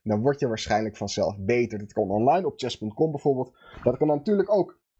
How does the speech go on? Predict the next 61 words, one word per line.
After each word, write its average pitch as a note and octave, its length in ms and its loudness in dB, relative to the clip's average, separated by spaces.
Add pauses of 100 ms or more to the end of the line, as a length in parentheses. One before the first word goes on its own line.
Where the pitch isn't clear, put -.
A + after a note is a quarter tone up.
in E3 80 4
het C#3+ 120 -2
echt D#3 220 -6
op B2+ 80 -8
een C3+ 80 0
echt C3+ 180 -2
schaakbord. B2+ 460 0
Ik - 80 -18
heb - 140 -10
er G2+ 60 -2
even G2 280 -4
eentje A2+ 240 -2
bijgepakt. C3+ 800 0 (200)
Ik - 80 -16
heb A2 140 0
hier G#2+ 180 4
ook G2+ 120 0
naast G#2 280 -2
mij G2 140 -2
de F#2+ 60 -6
schaakstukken - 1120 -2
staan F#2+ 200 -6
die F#2 80 -4
erbij G2+ 280 2
horen. G#2+ 220 0
Natuurlijk F#2+ 260 -2
ook G#2 100 0
wel, G2 220 0 (280)
<laughs> C3+ 320 0
ook B2+ 100 0
wel B2 100 2
handig. G#2+ 440 0 (320)
Maar - 100 0
goed, B3 260 2 (180)
het - 200 -4
punt F3 200 4
dat C3+ 100 -4
ik - 80 -14
wil G2+ 100 -6
maken G#2+ 380 0
is, G#2+ 160 -2
ga A2+ 240 2
schaken A2+ 340 0
op G#2 80 -6
een G#2+ 180 -2
of G#2 60 -6
andere G2+ 220 -4
manier. G#2+ 580 -2
De A2+ 100 2
reden D#3 260 4
waarom C#3 180 -4
ik - 100 -16
chess C3 160 -4
punt - 160 -10
com A2 200 -2
aanraad G#2+ 540 0
is A#2+ 220 0
omdat A2 220 -4
ze - 60 -4
een G#2 100 -4
aantal A2 400 0